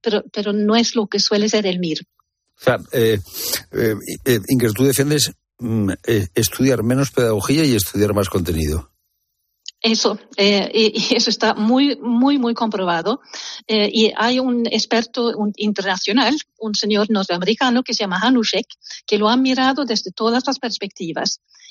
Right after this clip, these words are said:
Speaker 1: Y más cursos de pedagogía hoy en día no sirven. Eh, y lo que sirve es atraer a personas inteligentes de un buen nivel en su materia y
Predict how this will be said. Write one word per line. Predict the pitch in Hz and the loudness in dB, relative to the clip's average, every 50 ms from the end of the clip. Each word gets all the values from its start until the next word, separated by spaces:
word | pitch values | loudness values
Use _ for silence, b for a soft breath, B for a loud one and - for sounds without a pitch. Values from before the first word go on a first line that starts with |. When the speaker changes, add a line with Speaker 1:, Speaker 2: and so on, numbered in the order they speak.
| - - | -4 0
Speaker 1:
Y | 247 226 - - | 0 0 0 0
más | 214 226 226 233 269 262 - - | 0 2 2 2 2 0 -2 -4
cursos | - - 269 269 277 - 311 285 | -2 -2 -2 -2 -2 -2 -4 -2
de | - 262 226 | -2 -4 -2
pedagogía | - 202 180 180 175 196 190 - - 247 240 240 247 269 - - | -2 -2 -2 -2 -2 -2 -2 -2 0 0 2 2 2 2 0 -2
hoy | - 208 208 190 185 | -4 -4 -2 -2 -2
en | 180 180 170 | -2 -4 -4
día | 170 175 180 196 233 302 B B B B _ | -2 0 0 2 0 0 B B B B _
no | 220 220 226 254 262 | -2 0 0 2 2
sirven. | - - - 240 233 226 214 165 160 160 185 185 B B B B B B _ - | 0 0 0 2 0 0 0 -2 -4 -4 -6 -8 B B B B B B _ -4
Eh, | 208 202 196 185 190 190 - - - | -2 0 0 2 0 -2 -2 -4 -2
y | - 233 220 214 233 233 - B B - | -2 0 0 0 0 -2 -4 B B -10
lo | - 202 233 214 | -2 0 0 0
que | - - 214 | 2 0 0
sirve | - - 269 269 269 254 247 277 240 247 | 0 2 2 2 2 2 2 0 2 0
es | 262 - - - | 0 -2 -4 -6
atraer | 208 208 - - 208 202 202 233 277 311 311 - - | -6 -8 -6 -4 -2 0 2 2 2 0 -2 -4 -6
a | 202 202 202 202 - B B B B _ | -4 -4 -4 -4 -6 B B B B _
personas | - - 202 202 - 277 294 302 302 294 | -6 -4 -2 0 2 2 4 4 2 2
inteligentes | - 269 247 233 233 220 208 202 - - 262 294 302 - - 320 311 - - - - - | 0 0 0 0 2 0 0 0 2 2 2 2 2 0 -2 -4 -4 -4 -6 -8 -10 -4
de | 214 208 190 | -2 -2 0
un | 196 202 202 185 | 0 -2 -2 0
buen | 170 220 240 294 302 285 | 2 2 4 4 4 4
nivel | 269 262 240 240 247 285 294 294 - | 2 2 2 2 2 2 2 0 -2
en | 220 202 | -4 -4
su | 226 220 | -2 -2
materia | 185 190 180 175 - 190 190 180 202 240 - - - B B B B B B _ - | -2 -2 -2 -2 -2 0 2 2 2 2 0 -2 -6 B B B B B B _ -2
y | 240 240 247 269 311 | 2 2 4 2 2